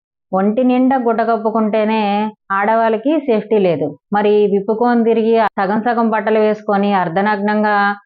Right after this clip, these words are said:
తిరుగుతూ ఉంటే ఇంక మగవాళ్ళు అది చూసి ఎలా తట్టుకుంటారు? దీనివల్ల మగవాళ్ళ జీవితాలు సర్వనాశనం అయిపోతున్నాయి అన్నమాట. ఒక గుడి లేదు, బడి లేదు. ఎక్కడికైనా సరే టైట్ జీను, సగం సగం బట్టలు వేసుకొని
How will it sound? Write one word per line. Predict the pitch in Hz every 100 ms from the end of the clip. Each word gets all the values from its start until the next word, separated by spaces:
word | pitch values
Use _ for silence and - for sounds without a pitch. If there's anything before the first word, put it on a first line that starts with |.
| _ -
తిరుగుతూ | 220 208 208 208
ఉంటే | 202 190 196 185
ఇంక | 165 190
మగవాళ్ళు | 190 190 185 226 233
అది | 202
చూసి | 202 208 220
ఎలా | 196 208
తట్టుకుంటారు? | 214 208 208 208 208 202 202
దీనివల్ల | 180 185 185 190 220 208 214
మగవాళ్ళ | 190 175 190 226 220
జీవితాలు | 180 185 202 196 214 190 185 190 196 - _ -
సర్వనాశనం | 196 190 202 185 196 220 233
అయిపోతున్నాయి | 202 185 175 180 175
అన్నమాట. | 156 143 139 - _ _ _ _ -
ఒక | 185
గుడి | 190 165 190
లేదు, | 214 226 233 262 277
బడి | 202 196 202
లేదు. | 214 202 190 - - _ _ _ _ -
ఎక్కడికైనా | 180 180 226 214 208 208 233
సరే | 226 226 226 277
టైట్ | 240 202 214 214
జీను, | 175 196 208 220 214 - _ _ _ _ -
సగం | 202 202 214
సగం | 226 220 208
బట్టలు | 185 180 214
వేసుకొని | 208 196 196 202 196 190 185 190